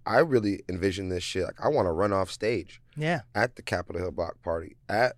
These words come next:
Speaker 1: fucking Bumper Shoot or Sasquatch or whatever fucking festival comes next.
Speaker 2: Sasquatch canceled, by the way. Or it's been gone for,
Speaker 1: Whatever,
Speaker 2: like
Speaker 1: but it's like, you know, there's always another one. What is the last one? Day and Out Festival.
Speaker 2: You know what that was? I don't know enough about
Speaker 1: I don't
Speaker 2: it,
Speaker 1: know
Speaker 2: so I don't
Speaker 1: anything
Speaker 2: wanna
Speaker 1: about it.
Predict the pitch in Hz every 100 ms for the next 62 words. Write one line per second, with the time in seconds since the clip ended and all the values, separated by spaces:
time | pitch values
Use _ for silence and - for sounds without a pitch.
0 | - - 95 - 90 85 - 95 - 90
1 | - 87 85 82 - 95 90 - 90 87
2 | 87 - 90 117 104 104 95 85 92 -
3 | 82 - 87 90 82 - 156 151 147 -
4 | - 127 - 117 113 113 123 120 - -
5 | 147 131 135 131 131 135 143 107 101 104
6 | 101 - 101 107 104 - - 135 113 147
7 | 139 143 170 160 131 127 117 101 113 151
8 | 139 135 139 - 135 95 107 123 117 110
9 | 117 - 104 92 - 90 87 85 95 151
10 | 180 180 156 156 180 190 202 208 - -
11 | 156 165 147 135 131 127 123 127 123 135
12 | 98 95 104 104 104 - 107 165